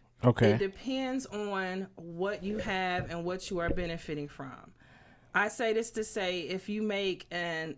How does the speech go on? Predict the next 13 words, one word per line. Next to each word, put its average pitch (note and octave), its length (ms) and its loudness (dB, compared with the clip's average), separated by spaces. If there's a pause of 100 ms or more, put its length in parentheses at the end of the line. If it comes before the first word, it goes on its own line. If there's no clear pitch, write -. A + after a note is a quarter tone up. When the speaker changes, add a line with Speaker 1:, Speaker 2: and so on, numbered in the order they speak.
(160)
Speaker 2:
tax-wise, D3+ 1000 -4
Speaker 1:
Right. A#2+ 280 10
Speaker 2:
I'm F#3 120 4
not, G3+ 180 2
I'm F3+ 100 2
not, G3 220 2
I E3+ 100 4
can't G#3 320 -4
talk A3 260 -2
about, F#3+ 560 0 (480)
um, D#3 440 -2 (420)
my, F#3 300 2
my, G3+ 200 2